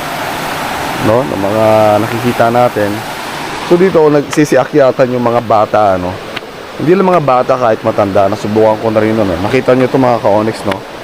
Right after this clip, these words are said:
Ay flowing siya, no? Yung automatic na tubig na lumalabas rito, kabilaan siya. Para yung mag-i-slide, mabilis siya makaslide.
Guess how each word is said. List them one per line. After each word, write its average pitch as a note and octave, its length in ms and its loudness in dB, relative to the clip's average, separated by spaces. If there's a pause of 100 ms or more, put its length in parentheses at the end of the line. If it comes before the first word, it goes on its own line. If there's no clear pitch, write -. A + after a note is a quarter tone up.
(380)
Ay A#2 160 0
flowing B2 400 2
siya, A#2+ 320 4
no? F#2+ 80 -4 (320)
Yung G2 80 -2
automatic A2 640 0
na G2+ 320 4 (800)
tubig B2+ 400 2
na A#2 160 0
lumalabas A2+ 640 2
rito, G2+ 480 -2 (400)
kabilaan G2+ 560 2
siya. G2 240 2 (480)
Para A#2+ 240 2
yung D3+ 160 -2
mag-i-slide, C#3+ 560 2
mabilis B2+ 400 0
siya B2+ 80 2
makaslide. G#2 640 0